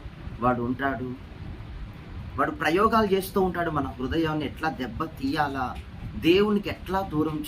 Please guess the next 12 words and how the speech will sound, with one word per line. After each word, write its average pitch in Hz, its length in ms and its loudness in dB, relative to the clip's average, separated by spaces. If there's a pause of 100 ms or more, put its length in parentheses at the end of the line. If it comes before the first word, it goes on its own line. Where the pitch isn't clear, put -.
చేయాలా, 123 500 2 (420)
పరిస్థితులు, 196 720 2
నష్టాల 165 600 0
ద్వారా 147 500 2 (760)
ఏ 160 160 6
విధంగా 220 320 2
దెబ్బ 165 280 0
కొట్టాలా, 143 460 0
మన 120 200 0
మనస్సు 113 480 -4
ఎట్లా 113 400 -4
కృంగదీయాలా 117 840 -2